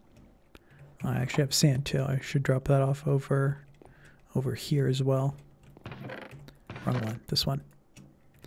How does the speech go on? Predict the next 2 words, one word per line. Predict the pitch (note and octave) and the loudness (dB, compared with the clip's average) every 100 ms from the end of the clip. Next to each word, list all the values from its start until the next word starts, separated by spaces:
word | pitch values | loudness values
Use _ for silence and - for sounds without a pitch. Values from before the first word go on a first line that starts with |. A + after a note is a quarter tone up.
| - - - - - - - - - - - | -20 -20 -20 -18 -14 -14 -16 -20 -20 -10 0
And | C3 B2+ A#2+ A#2+ A#2+ | 4 6 6 4 8
dirt. | C#3+ G#3+ - - - | 8 8 4 -12 -14